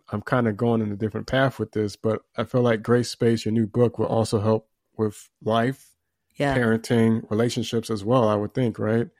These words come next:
Speaker 2: Everything. Yeah.
Speaker 1: And what, what, I want to find out an example for a relationship that maybe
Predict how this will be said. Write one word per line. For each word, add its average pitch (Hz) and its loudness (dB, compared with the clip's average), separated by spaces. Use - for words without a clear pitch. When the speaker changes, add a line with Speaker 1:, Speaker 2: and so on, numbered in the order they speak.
Speaker 2:
Everything. 143 -2
Yeah. 147 0
Speaker 1:
And 113 2
what, 127 0
what, 131 0
I 131 0
want 151 2
to 127 0
find 135 2
out 117 2
an 113 0
example 113 0
for 120 0
a 113 4
relationship 104 0
that 104 0
maybe 113 2